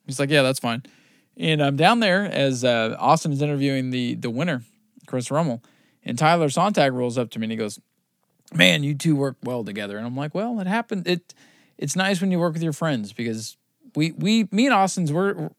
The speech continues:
our sense of humor is pretty much on par with each other. We, we get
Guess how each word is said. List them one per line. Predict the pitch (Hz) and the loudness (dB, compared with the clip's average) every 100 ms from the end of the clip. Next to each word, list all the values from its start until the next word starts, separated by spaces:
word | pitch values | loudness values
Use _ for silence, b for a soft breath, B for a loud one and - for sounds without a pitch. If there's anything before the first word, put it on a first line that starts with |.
| - | -4
our | 185 | -4
sense | 180 214 196 | -2 -4 -4
of | 156 | -6
humor | 175 160 123 | -6 -4 -4
is | 117 | -4
pretty | 147 135 | -6 -4
much | 120 104 - _ _ _ _ _ _ - | -6 -8 -10 _ _ _ _ _ _ -8
on | 131 120 | -6 -4
par | 127 123 | -4 -4
with | 113 | -4
each | 101 110 | -8 -8
other. | 98 98 | -8 -8
We, | 113 120 | -8 -6
we | 135 | -4
get | 131 165 180 | -2 0 0